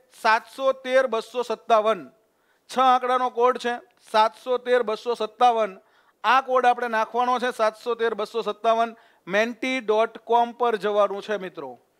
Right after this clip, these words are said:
ક્યાં જવાનું છે? મેન્ટી ડોટ કોમ. તમને લિંક મિત્રો શેર કરવામાં આવે છે, લિંક પર ક્લિક કરો અને કોડ નાખો સેવન વન થ્રી ટુ ફાઈવ સેવન.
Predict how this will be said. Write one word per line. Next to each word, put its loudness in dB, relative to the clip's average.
ક્યાં 2
જવાનું 0
છે? -2
મેન્ટી -4
ડોટ 0
કોમ. -2
તમને 0
લિંક -4
મિત્રો -4
શેર -2
કરવામાં 0
આવે 2
છે, -6
લિંક -2
પર -2
ક્લિક -8
કરો 4
અને -4
કોડ 0
નાખો 0
સેવન 2
વન -2
થ્રી -4
ટુ -10
ફાઈવ 2
સેવન. 0